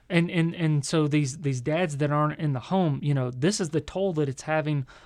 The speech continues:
on, on the boys. And, and then, so, so the boys, they don't have a dad at home,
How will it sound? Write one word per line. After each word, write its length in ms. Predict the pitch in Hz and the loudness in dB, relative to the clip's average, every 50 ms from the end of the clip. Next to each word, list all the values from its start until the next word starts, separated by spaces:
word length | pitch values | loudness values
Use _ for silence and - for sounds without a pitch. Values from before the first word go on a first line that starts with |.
| - - - | -20 -8 -2
on, 300 | 156 147 147 143 147 - | 0 2 2 2 0 -2
on 180 | 185 147 147 135 | -2 0 2 2
the 80 | 123 117 | 0 0
boys. 580 | 113 147 160 160 143 123 117 104 - - - - _ _ - - - | 0 0 2 2 2 2 0 -4 -6 -12 -18 -20 _ _ -20 -6 0
And, 240 | 180 180 175 - - - | 2 2 2 2 0 0
and 140 | 180 180 180 | 0 2 2
then, 160 | 180 160 - - - - - - | 2 2 0 -4 -16 -20 -20 -12
so, 300 | - - 208 196 165 - _ _ | -2 2 2 2 2 0 _ _
so 160 | - - - 185 | -10 -2 0 0
the 120 | 156 160 | 0 2
boys, 300 | 139 180 196 214 196 147 | 2 4 4 4 4 4
they 100 | 165 180 | 4 2
don't 120 | 180 175 | 2 2
have 140 | 170 185 151 | 0 0 0
a 40 | 147 | 0
dad 220 | 135 156 156 156 | 0 0 0 0
at 80 | 139 123 | -2 -4
home, 320 | - 196 226 233 202 151 | -2 0 0 2 0 0